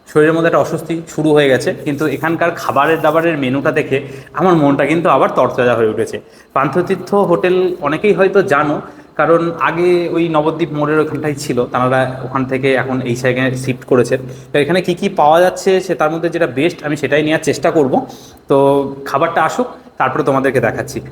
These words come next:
ঠিকানাটা তো তোমাদেরকে বলে দিলাম। আর সব থেকে বড় ব্যাপার হলো এখানে এসিতে বসলে এক্সট্রা চার্জ লাগছে কিনা আমি জানি না, আমি জেনে নেবো এনাদের কাছ থেকে, সেটাও তোমাদেরকে আমি জানিয়ে দিচ্ছি। এসি কম্পার্টমেন্টে খেলে কি কোনো এক্সট্রা চার্জ লাগছে?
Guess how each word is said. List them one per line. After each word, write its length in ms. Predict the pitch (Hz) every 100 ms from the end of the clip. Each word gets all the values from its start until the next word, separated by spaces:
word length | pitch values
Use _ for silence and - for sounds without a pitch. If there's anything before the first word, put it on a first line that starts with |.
| -
ঠিকানাটা 320 | 170 196 196
তো 120 | 196
তোমাদেরকে 320 | 190 190 185
বলে 220 | 165 156 151
দিলাম। 260 | 143 220 - - -
আর 180 | 135 131
সব 240 | 131 135 -
থেকে 160 | 180
বড় 200 | 170 165
ব্যাপার 240 | 175 175 180
হলো 160 | 185
এখানে 180 | 180 190
এসিতে 400 | 151 151 180 190
বসলে 300 | 170 170 185
এক্সট্রা 200 | 180 190
চার্জ 280 | 170 147 160
লাগছে 220 | 156 170
কিনা 100 | 175
আমি 100 | 175
জানি 200 | 143 151
না, 60 | 139
আমি 100 | 135
জেনে 200 | 131 147
নেবো 180 | 139 123
এনাদের 220 | 120 113
কাছ 160 | 117
থেকে, 180 | - 151
সেটাও 220 | - 151
তোমাদেরকে 340 | 143 131 127 196
আমি 100 | 202
জানিয়ে 240 | 131 120
দিচ্ছি। 280 | 107 - - - _ -
এসি 160 | -
কম্পার্টমেন্টে 500 | 185 175 190 196 196
খেলে 180 | 196 196
কি 100 | 202
কোনো 140 | 208
এক্সট্রা 180 | 202 202
চার্জ 260 | 196 170 180
লাগছে? 300 | 214 -